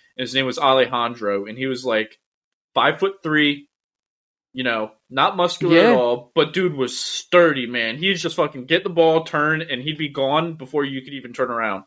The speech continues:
Speaker 1: It was nuts. Never seen
Speaker 2: See,
Speaker 1: a
Speaker 2: I
Speaker 1: kid
Speaker 2: wouldn't
Speaker 1: move
Speaker 2: wanna
Speaker 1: so
Speaker 2: be a
Speaker 1: quick in my life. Yep. He'd just, like, receive the ball, you'd be on his back, and he'd be around you and gone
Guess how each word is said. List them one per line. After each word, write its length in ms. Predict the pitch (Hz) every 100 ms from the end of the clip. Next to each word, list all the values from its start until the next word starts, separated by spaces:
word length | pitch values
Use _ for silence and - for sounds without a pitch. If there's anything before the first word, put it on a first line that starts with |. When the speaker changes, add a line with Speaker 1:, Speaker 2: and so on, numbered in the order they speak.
| -
Speaker 1:
It 40 |
was 140 | 139
nuts. 380 | 131 117 92 - _ _ _ _
Never 180 | 160 170
seen 160 | 165 165
Speaker 2:
See, 120 | 233
Speaker 1:
a 0 |
Speaker 2:
I 20 | 214
Speaker 1:
kid 80 |
Speaker 2:
wouldn't 100 | 185
Speaker 1:
move 60 | 190 190
Speaker 2:
wanna 20 |
Speaker 1:
so 80 | 190
Speaker 2:
be 80 | 185
a 40 |
Speaker 1:
quick 100 | 170
in 40 | 131
my 100 | 131
life. 200 | 123 113
Yep. 260 | 127 143 147 - - _ -
He'd 80 |
just, 180 | 170 170
like, 160 | 180 147
receive 320 | 135 196 196
the 60 | 185
ball, 280 | 156 156
you'd 160 | 170 139
be 100 | 151
on 120 | 151
his 140 | 147 135
back, 340 | 139 151 160
and 100 | 131
he'd 160 | 147 143
be 140 | 135
around 400 | 120 131 147 151
you 80 | 147
and 160 | 127
gone 320 | 131 131 113